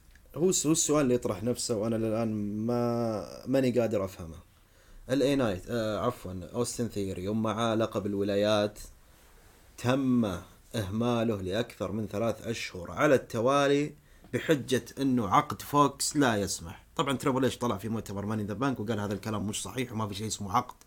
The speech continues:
ما يسمح لك إنك تظهر مباراة" وغيرها. طوال ما كان مع اللقب مسحوب عليه في المهرجانات، خسر اللقب لميستيريو، لعب في بايباك كخصم ضد ري ميستيريو. ليش؟ وليش أنت بالبداية حطه مع جون سينا في الرسلمانيا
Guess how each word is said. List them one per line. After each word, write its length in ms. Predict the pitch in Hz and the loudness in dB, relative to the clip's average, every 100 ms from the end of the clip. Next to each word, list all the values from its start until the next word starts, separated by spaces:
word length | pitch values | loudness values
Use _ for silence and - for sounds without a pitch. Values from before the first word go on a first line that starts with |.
| - - - | -20 -14 -4
ما 100 | 113 | -2
يسمح 280 | 110 117 110 | 0 -2 -4
لك 180 | 110 | -4
إنك 180 | 110 107 | -6 -6
تظهر 220 | 120 107 | -4 -2
مباراة" 320 | 104 104 123 131 | -2 0 2 2
وغيرها. 420 | 95 82 85 82 - - - - - - - - | 2 -4 -8 -18 -20 -20 -20 -20 -20 -20 -20 2
طوال 300 | 170 214 214 | 10 12 12
ما 80 | 202 | 10
كان 200 | 202 208 | 6 6
مع 220 | 190 185 | 6 6
اللقب 400 | 214 220 226 247 - - - - - - - | 6 6 4 2 0 -20 -20 -20 -20 -18 2
مسحوب 440 | 139 117 - 214 | 6 6 6 6
عليه 140 | 165 165 | 8 8
في 80 | 135 | 6
المهرجانات، 680 | 123 117 104 101 92 80 | 4 4 2 0 -2 -4
خسر 520 | - - 254 277 277 | -2 8 10 12 10
اللقب 520 | 262 208 180 214 233 226 | 10 8 6 6 4 2
لميستيريو، 720 | 139 165 180 - 226 254 269 262 - - - | 2 2 2 2 4 6 4 0 -16 -20 0
لعب 220 | 139 120 | 6 6
في 140 | 117 104 | 4 0
بايباك 480 | 95 87 87 85 - - - - - | -2 -2 -6 -10 -16 -20 -20 -20 -8
كخصم 460 | - - 117 - 85 - - - - | -4 -2 -2 -4 -10 -16 -20 -20 -10
ضد 100 | 104 | -6
ري 120 | 104 101 | -2 -2
ميستيريو. 420 | 95 - 87 92 | -4 -6 -6 2
ليش؟ 380 | 175 196 165 - - - - - - - - - - - | 4 4 2 -12 -20 -20 -20 -20 -20 -20 -16 -12 -10 -8
وليش 400 | - 143 226 233 | 2 8 10 8
أنت 180 | 190 185 | 4 4
بالبداية 540 | 151 143 127 123 135 117 | 4 6 6 6 6 4
حطه 340 | - 120 117 | 2 -2 0
مع 180 | 110 101 | 0 0
جون 220 | 92 107 | 0 0
سينا 280 | - 110 98 | 0 -2 -2
في 80 | 92 | -4
الرسلمانيا 680 | 101 95 95 92 90 85 | -6 -6 -6 -6 -6 -8